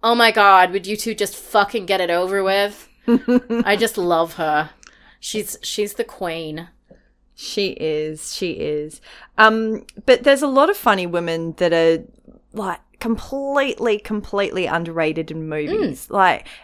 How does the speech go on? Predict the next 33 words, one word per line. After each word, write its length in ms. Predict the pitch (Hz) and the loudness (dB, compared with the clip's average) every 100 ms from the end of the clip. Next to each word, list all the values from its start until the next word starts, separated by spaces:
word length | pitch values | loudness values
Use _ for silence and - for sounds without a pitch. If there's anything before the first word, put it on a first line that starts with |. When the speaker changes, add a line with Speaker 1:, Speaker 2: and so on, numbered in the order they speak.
| _ | _
Speaker 2:
Melissa 500 | - 220 233 226 240 | 0 4 6 4 2
McCarthy, 720 | 269 262 - - 160 170 185 170 | 0 0 -2 4 4 4 2 0
I 60 | |
think, 240 | 170 175 - | 0 -4 -4
is 100 | - | -2
the 100 | - | -2
only 200 | 180 180 | 0 0
one 180 | 175 | -2
recently 680 | 165 160 160 - 185 175 151 | 0 0 0 -2 -6 -4 -4
who's 420 | 147 170 170 - - - | -4 -4 -4 -6 -16 -2
been 200 | 185 180 | 0 2
able 160 | 170 | 0
to 100 | 180 | -2
get 140 | 180 165 | -6 -2
that 180 | 156 | -4
diversity 640 | 165 151 139 160 - 190 214 | -4 -6 -6 -6 -6 -6 -4
into 240 | 214 - | -4 -2
her 160 | 202 185 | 0 0
movies 560 | 180 175 190 262 302 | -2 -6 -6 -10 -8
as 160 | 196 - | -10 -4
well. 380 | 156 151 285 - | -2 -2 -4 -8
Speaker 1:
Yeah. 400 | 208 208 170 165 - - | 0 2 2 0 -6 -12
Speaker 2:
She's 360 | 196 - 240 240 | -8 2 2 2
in 180 | 226 185 | -2 -2
some, 420 | - 185 170 165 | -6 -6 -4 -6
um, 380 | - 160 156 147 160 - - | -6 -6 -8 -12 -16 -18 -20
<laughs> 300 | - - 330 | -20 -12 -12
some 440 | - 233 180 156 | -10 -10 -10 -8
wacky 400 | 160 165 - 262 | -8 -10 -12 -14
stuff. 580 | - - - 170 - - - - - - | -14 -8 -6 -6 -10 -18 -20 -20 -20 -18
So, 480 | - 247 208 214 214 196 | -2 2 4 2 -2 0
Ghostbusters. 920 | 196 196 208 190 175 - 151 151 - - | 4 4 4 2 2 0 -6 -6 -8 -4
Speaker 1:
Yeah. 260 | 220 151 | -2 -2